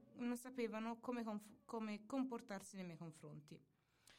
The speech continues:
Mi sono sempre sentita un problema ulteriore per questo e non riuscivo a razionalizzarlo,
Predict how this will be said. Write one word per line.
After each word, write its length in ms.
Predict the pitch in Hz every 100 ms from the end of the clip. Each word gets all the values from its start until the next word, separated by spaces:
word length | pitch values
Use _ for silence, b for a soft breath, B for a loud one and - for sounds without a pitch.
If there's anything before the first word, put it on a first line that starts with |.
| B -
Mi 100 | 208
sono 180 | 233 233
sempre 320 | - 262 262
sentita 380 | 254 233 233 233
un 80 | 214
problema 440 | 214 190 220 214
ulteriore 540 | 196 196 214 185 180
per 220 | 165 170 165
questo 420 | 165 160 - -
e 80 | 214
non 140 | 233
riuscivo 340 | 233 233 180
a 40 | 175
razionalizzarlo, 960 | 165 - 180 160 160 151 147 147 160